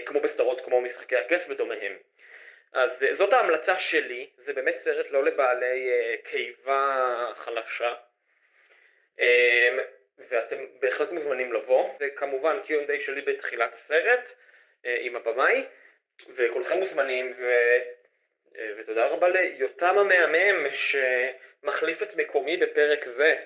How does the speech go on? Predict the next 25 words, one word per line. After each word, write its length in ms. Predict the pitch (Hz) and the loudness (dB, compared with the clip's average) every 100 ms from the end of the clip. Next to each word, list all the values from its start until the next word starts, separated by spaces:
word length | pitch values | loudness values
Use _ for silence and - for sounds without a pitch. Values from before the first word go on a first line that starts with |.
| - | -6
אה, 180 | 113 110 | -2 -2
מוערך 960 | 127 131 127 135 165 180 - 147 143 - _ _ _ _ _ | 0 0 2 4 4 4 0 -4 -6 -14 _ _ _ _ _
עד 320 | 156 175 180 170 | 4 6 4 -2
מאוד 540 | 170 147 170 180 180 - 151 | -2 2 4 2 0 -6 0
וברמות. 920 | 151 - 160 143 143 165 143 - - _ _ _ _ _ 123 | 0 2 0 0 2 0 0 -2 -20 _ _ _ _ _ _
ודש 520 | 131 131 131 233 - | -2 2 4 2 2
לגילי, 440 | 185 156 175 202 220 - | -6 -6 -4 -4 -4 -2
ולמאזיננו 1080 | 135 131 131 135 135 139 139 147 180 208 208 | 2 2 2 -2 -4 -4 -8 2 2 4 2
הקבועים, 540 | 185 - 160 175 208 | 0 -4 -4 0 2
אני 160 | 208 165 | 2 0
מקווה 360 | 143 147 135 151 | -2 -2 0 0
שאנחנו 380 | 165 147 147 | -2 -4 -6
נתראה 460 | 135 131 131 131 170 | -10 -6 -4 2 2
ממש 500 | 147 131 165 - - - | 2 0 0 0 -8 -14
בקרוב 560 | - 123 135 156 135 | -8 -4 -2 -4 -4
בפרקים 480 | 143 - 127 131 123 | -10 -10 -12 -10 -10
נוספים. 460 | 135 - - 139 117 _ - - _ _ | -12 -14 -4 -4 -4 _ -20 -20 _ _
אז, 300 | 117 113 - | -8 -8 -6
אה, 120 | 120 117 | -4 -4
תודה 200 | 127 156 | 2 4
רבה 220 | 196 196 | 6 4
גילי 240 | 185 170 165 | 2 0 -4
ויותם, 500 | 147 131 156 160 131 127 | -4 -2 -2 -2 -4 -6
ונחזור 1040 | 131 131 123 127 123 131 131 131 143 180 | -4 -2 -2 -2 -2 -4 -8 -6 0 2
אליכם. 280 | 196 196 | 2 0